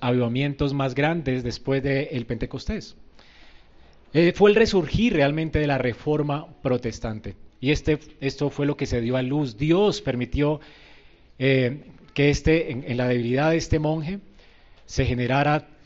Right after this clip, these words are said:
toda una reforma dentro de la Iglesia y surgiera la reforma protestante. La palabra reforma a veces nos confunde, ¿verdad?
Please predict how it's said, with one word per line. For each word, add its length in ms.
toda 400
una 460
reforma 880
dentro 400
de 80
la 80
Iglesia 540
y 80
surgiera 720
la 180
reforma 500
protestante. 580
La 140
palabra 300
reforma 680
a 120
veces 360
nos 160
confunde, 460
¿verdad? 360